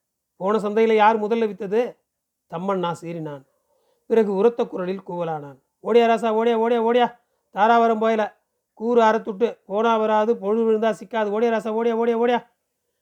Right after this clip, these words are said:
மற்ற குரல்களும் விலை குறைவதை தெரிவித்து சந்தை அரசர்களை கூவி அழைத்தன. சந்தை அடங்குகிறது. அத்தர்கடை சாமித்துறை பித்தளை பூக்கள் மலர்ந்த கருமரப்பெட்டியை இடக்கையில் பிடித்து கொண்டு புறப்படுகிறார்கள்.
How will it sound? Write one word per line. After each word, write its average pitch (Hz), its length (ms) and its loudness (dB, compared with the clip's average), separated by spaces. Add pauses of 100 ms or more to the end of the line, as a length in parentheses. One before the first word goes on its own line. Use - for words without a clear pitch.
(120)
மற்ற 180 340 -8
குரல்களும் 196 640 -4 (100)
விலை 196 360 0
குறைவதை 170 480 -6
தெரிவித்து 175 680 -10 (220)
சந்தை 208 420 0
அரசர்களை 165 540 -2
கூவி 180 260 -10
அழைத்தன. 147 540 -12 (600)
சந்தை 196 440 -2
அடங்குகிறது. 165 640 -4 (560)
அத்தர்கடை 185 580 -2
சாமித்துறை 175 520 -4 (420)
பித்தளை 226 380 0
பூக்கள் 185 340 -10
மலர்ந்த 180 540 -4 (340)
கருமரப்பெட்டியை 190 720 0
இடக்கையில் 175 600 -6
பிடித்து 170 320 -14
கொண்டு 185 220 -10
புறப்படுகிறார்கள். 147 880 -10